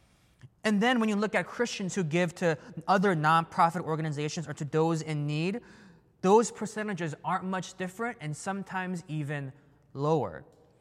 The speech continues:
Now, this isn't specifically on Park, you know, we, but we can't ignore that the general trend or the temptation in America or in the American church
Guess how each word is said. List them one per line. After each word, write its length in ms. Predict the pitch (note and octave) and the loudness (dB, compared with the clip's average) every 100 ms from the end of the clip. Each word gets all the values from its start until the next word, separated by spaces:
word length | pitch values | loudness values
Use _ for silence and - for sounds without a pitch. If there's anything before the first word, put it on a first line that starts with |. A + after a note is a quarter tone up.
| _ - | _ 2
Now, 260 | F#3 F#3+ | 6 6
this 160 | F3+ E3+ | 6 0
isn't 400 | C4 C#4+ B3+ E3 | -2 0 -4 -6
specifically 840 | - - F#3 A3 G#3+ G#3+ G#3 G#3+ | -18 -12 -6 -4 -4 -4 -2 0
on 280 | G#3 C#3+ A#2+ | 0 -2 -4
Park, 580 | - - G#3 G#3 G3+ - - - | -6 4 6 6 4 -12 -20 -6
you 80 | F3 | 2
know, 340 | D#3 C#3 C#3+ C#3+ | 6 6 6 2
we, 140 | D#3 | -2
but 380 | D3+ D#3 D3 E3+ | -2 -8 -2 0
we 100 | E3 | 0
can't 420 | - - C4 B3 | -4 -6 -4 -2
ignore 600 | F#3 D#3+ E3 F3+ D#3 B2 A#2+ | -2 -2 0 0 0 -2 2
that 280 | C3 C3 - - | 2 2 0 -6
the 120 | F#3 D#3 | 0 0
general 560 | C3+ F#3 A#3+ A#3 G#3+ | 4 4 6 6 4
trend 560 | - - G3 G3+ E3 C#3 | 2 -6 -2 -2 -2 -4
or 160 | D3 | -4
the 100 | D3 | -6
temptation 840 | C3+ G3 E3 - G#3+ A3+ - A3 G#3 | -8 -8 -4 6 6 6 -4 -4 -4
in 140 | F#3 G3+ | -4 -2
America 580 | F3+ F3+ F3 - C#3+ - - | 0 0 0 -2 -4 -4 -2
or 80 | F#3 | 0
in 80 | F3 | 2
the 60 | |
American 440 | D#3 E3 G#3 A#3 G#3 | 2 2 2 -2 -10
church 400 | D#3+ B2+ - | -8 -8 -8